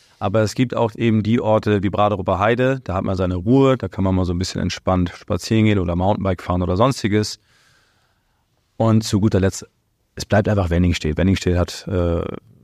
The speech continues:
neben diesen Geschäften, neben der schönen Infrastruktur, einen super schönen Badestrand, der sich auch zum Surfen eignet.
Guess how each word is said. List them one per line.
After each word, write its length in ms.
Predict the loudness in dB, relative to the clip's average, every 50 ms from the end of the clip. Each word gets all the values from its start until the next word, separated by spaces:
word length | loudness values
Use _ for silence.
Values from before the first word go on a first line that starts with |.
| _ -20 _ _ _
neben 300 | -6 -2 0 2 4 4
diesen 180 | 2 2 2 0
Geschäften, 800 | 0 -2 0 0 0 0 0 0 0 2 2 2 2 2 2 2
neben 140 | 0 0 0
der 80 | 0 -2
schönen 220 | -2 -4 -2 -2
Infrastruktur, 880 | -2 -2 0 -2 -4 -4 -6 -14 -12 -8 -2 0 2 2 2 2 0 -2
einen 140 | -2 -2 -2
super 320 | -2 -2 -2 0 0 0
schönen 220 | 0 0 0 0 2
Badestrand, 840 | 4 2 2 2 0 -2 -2 0 2 2 2 2 0 -2 -6 -20 _ _ -8
der 140 | -4 -2 -2
sich 120 | -2 -2
auch 120 | -4 -6 -6
zum 160 | -4 -4 -4
Surfen 340 | 0 2 2 2 2 2 0
eignet. 460 | 0 0 2 2 2 2 0 -2 -10